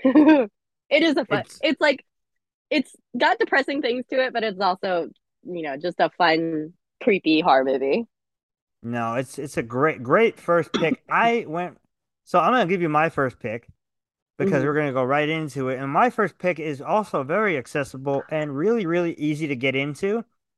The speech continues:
Speaker 2: 'cause it's available on Disney Plus right now. And you may be
Speaker 1: Ooh.
Speaker 2: thinking to yourself,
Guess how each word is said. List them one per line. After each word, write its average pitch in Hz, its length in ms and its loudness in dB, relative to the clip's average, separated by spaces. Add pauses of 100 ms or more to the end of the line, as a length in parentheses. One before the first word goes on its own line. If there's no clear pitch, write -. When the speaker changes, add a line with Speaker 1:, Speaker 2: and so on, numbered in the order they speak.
(300)
Speaker 2:
'cause 165 120 -2
it's 170 140 -6
available 156 540 2
on 147 420 0
Disney 123 500 -6 (320)
Plus 165 320 2
right 120 220 2
now. 104 300 -8 (380)
And 143 160 0
you 208 100 2
may 214 140 4
be 196 80 6
Speaker 1:
Ooh. - 20 6
Speaker 2:
thinking 185 300 0
to 147 60 -4
yourself, 123 460 -2